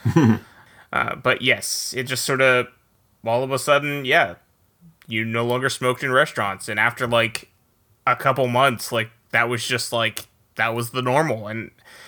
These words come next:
Speaker 2: now it just feels so absurd. Anytime I, I see someone just lighting up inside at all, like,
Speaker 1: Yeah.
Speaker 2: you don't
Speaker 1: Yeah.
Speaker 2: smoke inside.
Speaker 1: Right.
Speaker 2: That's just,
Speaker 1: Yeah.
Speaker 2: yeah.
Speaker 1: You just don't do that.
Speaker 2: Yeah.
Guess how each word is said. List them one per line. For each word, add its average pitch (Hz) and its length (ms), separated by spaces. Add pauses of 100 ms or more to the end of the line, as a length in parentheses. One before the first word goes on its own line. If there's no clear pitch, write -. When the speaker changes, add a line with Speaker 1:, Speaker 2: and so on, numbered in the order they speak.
(160)
Speaker 2:
now 127 320
it 131 60
just - 420
feels 131 360
so 143 360
absurd. 131 340
Anytime 143 420
I, 120 200 (120)
I 120 180 (260)
see - 200
someone 123 360
just 120 140 (220)
lighting 120 460
up 120 240
inside 135 640
at 107 80
all, 113 520
like, 131 300
Speaker 1:
Yeah. 117 120 (100)
Speaker 2:
you 214 80
don't 277 200
Speaker 1:
Yeah. 160 160
Speaker 2:
smoke 107 220
inside. 117 800
Speaker 1:
Right. 156 200
Speaker 2:
That's - 280
just, - 300 (140)
Speaker 1:
Yeah. 339 320 (120)
Speaker 2:
yeah. 214 380
Speaker 1:
You 113 60
just 147 100
don't 165 180
do 202 140
that. - 240 (360)
Speaker 2:
Yeah. 277 340